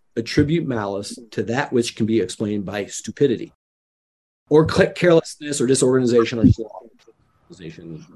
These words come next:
whatever." And if you think about it, if you use this all the time, when you don't get a response back to an email, you get cut off at traffic, or your brother forgets your birthday, or you get ghosted for lunch,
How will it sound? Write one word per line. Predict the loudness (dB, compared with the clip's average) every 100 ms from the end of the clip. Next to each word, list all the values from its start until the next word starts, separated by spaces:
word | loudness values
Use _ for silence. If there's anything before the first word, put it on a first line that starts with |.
| -20 -16
whatever." | -12 -12 -14 _ _ _ _ _ 0
And | 4
if |
you | 6
think | 6 6
about | 4 0
it, | -6 -6 -4
if | 2
you | 4
use | 4 4 6
this | 6 4
all | 2 0 2
the | 2
time, | 0 -4 -8 _ _ _ _ _ _ _ _ _ _ -20
when | 0 6 8 6
you | 2 -2 0 6 6 6 2 -4 _ _ 0
don't | 4 4
get | 4 2
a |
response | 0 -4 -8 -6
back | -8
to | -6
an | -6
email, | 0 2 2
you | 2
get | -2 -6
cut | -8
off | -10
at | -12 -12
traffic, | -4 -2 0 0
or | -2
your | -6
brother | -4 -2 -2
forgets | -4 -6 -6
your | -2
birthday, | 2 4 6 4
or |
you | 2
get | -2
ghosted | -4 -6 -8 -12
for | -12 -6
lunch, | 0 0 -2